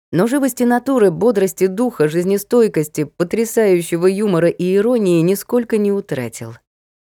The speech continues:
И, выйдя из госпиталя, сразу же вернулся на родной завод, из стен которого ушел добровольцем на фронт в июле сорок первого года.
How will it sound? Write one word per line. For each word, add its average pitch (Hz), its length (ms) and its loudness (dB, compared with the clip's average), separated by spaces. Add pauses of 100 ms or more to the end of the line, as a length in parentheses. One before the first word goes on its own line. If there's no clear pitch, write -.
(560)
И, 180 80 2
выйдя 185 240 0
из 190 160 2
госпиталя, 165 580 0
сразу 180 320 -4
же 170 140 -2
вернулся 175 440 -2
на 160 120 0
родной 160 320 0
завод, 175 380 -2
из 151 180 -6
стен 185 260 -4
которого 151 480 -2
ушел 156 380 -4
добровольцем 151 760 -2
на 147 140 -2
фронт 175 380 -6
в 139 100 -4
июле 160 320 -2
сорок 190 400 -4
первого 151 460 -4
года. 107 460 -10